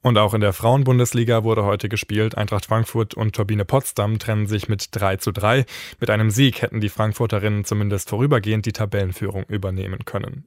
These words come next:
Ähnlich wie auch Darmstadt achtundneunzig in der zweiten Bundesliga der Männer. Gegen Düsseldorf gab's heute aber eine eins zu drei Niederlage. Werder Bremen schlägt im anderen Spiel Erzgebirge Aue mit vier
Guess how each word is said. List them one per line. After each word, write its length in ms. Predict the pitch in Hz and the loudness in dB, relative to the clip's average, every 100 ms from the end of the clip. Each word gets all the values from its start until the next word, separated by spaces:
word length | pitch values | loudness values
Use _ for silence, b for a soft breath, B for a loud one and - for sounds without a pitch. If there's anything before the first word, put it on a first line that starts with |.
| - | 0
Ähnlich 400 | 123 156 156 127 | 2 4 2 2
wie 120 | 120 | 0
auch 140 | 107 | 0
Darmstadt 360 | 120 117 117 98 | 0 0 0 -2
achtundneunzig 760 | 104 110 110 127 - 143 - | -2 0 0 0 0 -2 -2
in 80 | 117 | -2
der 100 | 107 | -2
zweiten 300 | - 107 104 | -2 -4 -2
Bundesliga 480 | 107 98 - 104 101 | -4 -4 -4 -2 -2
der 100 | 95 | -2
Männer. 320 | 110 143 156 B B B | 0 2 0 B B B
Gegen 220 | - 113 | -2 0
Düsseldorf 480 | 113 113 107 101 - | 2 2 2 2 2
gab's 280 | 104 98 - | 0 -2 0
heute 280 | 101 101 98 | -2 0 -2
aber 240 | 98 98 | -2 -2
eine 180 | 98 98 | -2 -2
eins 240 | 110 113 | -2 -2
zu 120 | - 107 | -2 -2
drei 200 | 104 104 | 0 0
Niederlage. 600 | 113 113 110 110 107 - B B B | 2 2 2 2 0 -2 B B B
Werder 200 | 110 101 | 0 2
Bremen 400 | 117 135 135 123 | 2 2 2 0
schlägt 300 | - 113 104 | -2 -2 0
im 100 | 107 | -2
anderen 320 | 101 101 98 | -2 0 -2
Spiel 240 | - 101 | -4 -4
Erzgebirge 560 | 95 98 - 104 101 101 | -2 -4 -4 -2 -2 0
Aue 220 | 98 90 | -2 -2
mit 240 | 98 123 - | -2 -6 -10
vier 300 | - 104 98 | -10 -8 -8